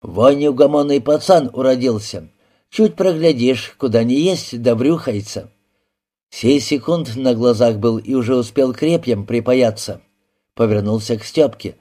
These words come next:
«Заглохни!» Стёпка поперхнулся, разом прекратив рёв. Сообразив, что от отца ждать помощи нечего, вытряхнулся из трусов и, громко швыркая носом, сосредоточенно стал отрывать от них колючие репейные шарики.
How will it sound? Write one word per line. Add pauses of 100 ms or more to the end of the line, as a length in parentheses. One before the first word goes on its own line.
«Заглохни!» (600)
Стёпка
поперхнулся,
разом
прекратив
рёв. (560)
Сообразив,
что
от
отца
ждать
помощи
нечего, (420)
вытряхнулся
из
трусов
и,
громко
швыркая
носом, (260)
сосредоточенно
стал
отрывать
от
них
колючие
репейные
шарики.